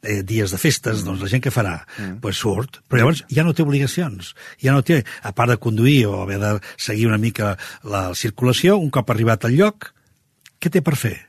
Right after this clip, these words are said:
Speaker 1: Res.
Speaker 2: Que és un, és un moment fascinant, que a mi també m'ha passat alguna vegada, eh, no diré anant amb cotxe, perquè anant amb cotxe s'està alerta, però vull dir, en algun moment on estàs, per exemple, fent un desplaçament, per exemple, caminant, jo he anat del punt A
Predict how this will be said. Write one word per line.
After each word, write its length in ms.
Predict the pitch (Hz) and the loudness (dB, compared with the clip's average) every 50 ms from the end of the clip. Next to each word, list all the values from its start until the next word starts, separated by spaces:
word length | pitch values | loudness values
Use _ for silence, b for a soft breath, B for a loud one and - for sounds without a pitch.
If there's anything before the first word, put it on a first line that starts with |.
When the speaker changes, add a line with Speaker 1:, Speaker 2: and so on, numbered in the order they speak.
| _ _ b b b b b b b _ 104 | _ _ b b b b b b b _ -8
Speaker 1:
Res. 380 | 92 90 127 147 - - - - | -8 -8 -8 -8 -10 -14 -12 -4
Speaker 2:
Que 120 | - 143 127 | -2 -2 0
és 60 | 151 | 0
un, 140 | 196 220 220 - | 0 -2 -2 -2
és 160 | 123 127 147 | -2 0 2
un 160 | 214 220 196 147 135 | 2 2 4 4 4
moment 340 | 123 117 113 117 113 113 113 - | 4 4 4 4 2 2 0 0
fascinant, 540 | 123 113 - - 110 101 104 113 160 214 - | 0 -2 0 -2 -2 -2 0 -2 -2 0 0
que 80 | 147 | 0
a 20 | 120 | 0
mi 80 | 117 | 2
també 160 | 113 139 139 135 | 2 4 4 4
m'ha 80 | 123 | 2
passat 220 | 113 120 123 117 117 | 0 0 0 0 0
alguna 240 | 104 117 117 110 | 2 2 2 2
vegada, 380 | 104 104 101 101 104 139 214 220 B B B B B B B B _ _ | 2 2 2 2 2 2 0 -2 B B B B B B B B _ _
eh, 400 | 117 120 117 113 110 107 107 - | 0 2 2 4 2 2 0 0
no 140 | 123 127 139 | 2 2 4
diré 220 | 139 147 147 147 139 | 4 6 6 6 4
anant 160 | 131 127 120 | 4 2 2
amb 100 | 113 104 | 0 0
cotxe, 320 | - 131 127 127 - 160 190 196 | 2 2 0 2 2 0 2 2
perquè 160 | 147 - 113 | 2 2 0
anant 160 | 98 92 101 | 0 0 -2
amb 80 | 98 - | -2 -2
cotxe 240 | 107 95 - 95 98 | -2 -2 -2 -2 -2
s'està 240 | 104 95 - 120 | -4 0 2 2
alerta, 400 | 104 110 120 117 113 - 165 196 | 4 4 4 2 2 2 0 0
però 220 | 190 - 135 135 127 | 2 2 2 2 4
vull 80 | 127 127 | 4 2
dir, 100 | 127 123 - B B B B B B B B B _ - | 2 0 -2 B B B B B B B B B _ 0
en 80 | 147 147 | 2 2
algun 240 | 151 147 208 226 240 | 4 4 4 2 4
moment 320 | 226 208 214 208 202 175 - - - 156 | 4 4 4 2 2 0 -4 -4 -2 2
on 140 | 156 156 | 2 2
estàs, 240 | 139 - - 160 135 | 2 2 0 -2 0
per 140 | - 175 151 | 2 0 0
exemple, 180 | 135 143 139 139 - | 2 2 0 0 2
fent 140 | 143 147 147 | 2 0 2
un 40 | 139 | 2
desplaçament, 800 | 135 - - - 131 117 - 123 104 107 120 131 135 156 190 B B B B B | 0 0 0 0 0 0 0 -2 -2 0 0 0 0 0 -4 B B B B B
per 80 | 117 117 | -4 -2
exemple, 320 | 98 135 131 120 139 131 - | 0 0 0 2 0 0 0
caminant, 540 | 147 131 127 120 117 107 120 139 196 247 311 - _ b b b b b b b b _ - | 0 0 2 0 0 0 0 0 0 -2 -6 -10 _ b b b b b b b b _ -2
jo 180 | 127 170 202 | 2 4 6
he 80 | 220 202 | 6 6
anat 240 | 180 151 127 120 92 - | 4 4 2 0 -2 -6
del 320 | - 113 101 127 131 131 - | -12 -2 2 2 2 2 2
punt 300 | - 170 185 190 190 - - | 0 2 2 2 2 2 0
A 200 | 127 127 113 | 0 0 0